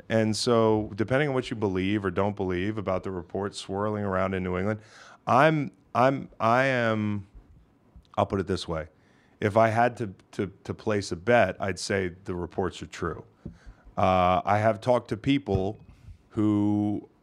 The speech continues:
are on the inside of these rumors, and, you know, no one is, is pushing back on the rumors.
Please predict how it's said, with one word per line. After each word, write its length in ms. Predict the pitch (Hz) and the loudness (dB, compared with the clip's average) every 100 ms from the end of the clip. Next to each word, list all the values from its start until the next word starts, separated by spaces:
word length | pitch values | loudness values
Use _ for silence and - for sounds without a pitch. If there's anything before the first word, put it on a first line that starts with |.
| - - | -10 0
are 260 | 101 101 | 4 4
on 80 | 101 | 4
the 140 | 107 113 | 2 2
inside 400 | 123 107 117 113 | 2 6 6 8
of 80 | |
these 180 | 107 107 | 6 2
rumors, 680 | 104 120 104 90 107 - - - | 2 0 0 -2 -10 -16 -18 -10
and, 560 | 104 101 101 101 98 95 | -2 0 2 0 -2 -2
you 120 | 104 | -2
know, 140 | 101 92 | -2 -2
no 280 | 92 107 | -2 -2
one 380 | 117 120 117 117 | -2 -2 -4 -4
is, 760 | 82 107 104 101 101 98 - - _ _ _ _ - | -4 -4 -2 -2 -4 -6 -10 -16 _ _ _ _ -10
is 160 | 101 - | -8 -6
pushing 440 | - 123 - 110 | -2 -2 0 2
back 480 | 104 104 90 90 - - | 6 6 4 0 -10 -12
on 220 | 110 101 | -4 -4
the 80 | 95 | -2
rumors. 580 | 95 120 95 90 - - | 0 0 0 -4 -12 -20